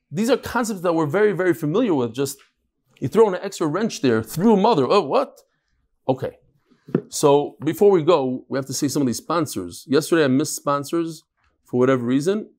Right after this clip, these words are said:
Today we have the Parnas HaChodesh for the Koilel,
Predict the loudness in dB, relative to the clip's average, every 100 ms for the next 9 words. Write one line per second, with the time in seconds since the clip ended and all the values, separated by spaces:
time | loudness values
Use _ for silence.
0 | _ _ _ _ -2 2 2 0 -10 _
1 | _ -4 0 0 -2 -8 -4 -2 -2 -4
2 | -6 -4 -4 -6 -4 -2 -2 -4 -10